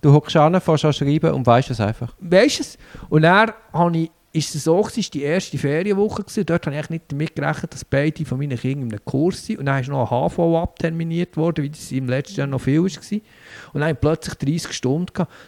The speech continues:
Speaker 2: Dann bin, wo ich einfach zur freien Verfügung hatte, dann habe ich die dreißig Stunden durchgeschrieben, also wie gestört. Und dann habe ich dann noch in der letzten Sommerferienwoche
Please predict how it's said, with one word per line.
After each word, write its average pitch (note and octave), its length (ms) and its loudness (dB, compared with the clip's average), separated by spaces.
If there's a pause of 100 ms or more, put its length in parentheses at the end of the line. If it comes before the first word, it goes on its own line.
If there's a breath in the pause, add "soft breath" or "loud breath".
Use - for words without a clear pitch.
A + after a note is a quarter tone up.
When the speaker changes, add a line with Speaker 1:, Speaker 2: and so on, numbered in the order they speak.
Speaker 2:
Dann D#3 120 0
bin, C#3+ 300 0
wo C3 220 2
ich C#3+ 80 2
einfach D#3 160 0
zur C3+ 160 -4
freien C3+ 320 2
Verfügung D#3+ 440 -2
hatte, - 180 -14
dann D#3 120 -2
habe B2+ 120 -2
ich A#2+ 60 -6 (140)
die E3+ 160 -2
dreißig D#3 360 -6
Stunden D#3+ 440 2
durchgeschrieben, D#3+ 800 4
also A#2+ 220 0
wie F#3+ 120 2
gestört. C3+ 640 0 (380 loud breath)
Und C3+ 160 2
dann E3+ 100 6
habe D3 180 4
ich C#3 80 -2
dann D3 220 -2
noch E3 80 0
in C3+ 60 0
der C3 120 -6
letzten D#3+ 380 -2
Sommerferienwoche F3+ 1040 -2